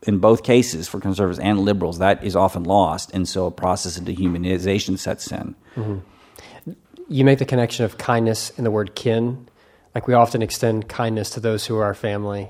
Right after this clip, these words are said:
Speaker 2: and I think what you're calling us to is a hospitality for all, 'cause all are created in the image of God, and
Speaker 1: Mm-hmm.
Speaker 2: there's a shared humanity in that. Uh, okay, so Mike, as a preacher, as you're hearing this discussion about hospitality and welcoming, um, what do you, uh,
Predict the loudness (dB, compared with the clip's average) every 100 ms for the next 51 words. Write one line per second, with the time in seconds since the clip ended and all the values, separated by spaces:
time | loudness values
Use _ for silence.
0 | -10 -6 -6 -4 -4 -4 -4 -4 -2 -2
1 | -6 -8 -6 -8 -10 -4 -4 -4 -4 -4
2 | -4 -4 -4 -2 -4 -6 -6 -2 0 -2
3 | -6 -8 -8 -6 -8 -8 -10 -6 -4 -2
4 | 0 2 4 2 0 -6 -6 -2 -2 -4
5 | -6 -6 -4 -6 -6 -8 -10 -14 -20 -20
6 | -20 -4 -4 -4 -2 4 4 6 6 6
7 | 4 -2 0 0 2 0 2 0 0 2
8 | 2 2 -2 2 2 2 2 4 2 2
9 | 4 4 2 4 4 4 2 2 2 0
10 | 0 0 -4 -8 -20 -16 2 6 6 4
11 | -2 -8 -20 -20 -20 -20 _ -20 _ 6
12 | 6 2 -8 -16 -16 -20 -20 -20 _ _
13 | _ -20 _ -20 _ -6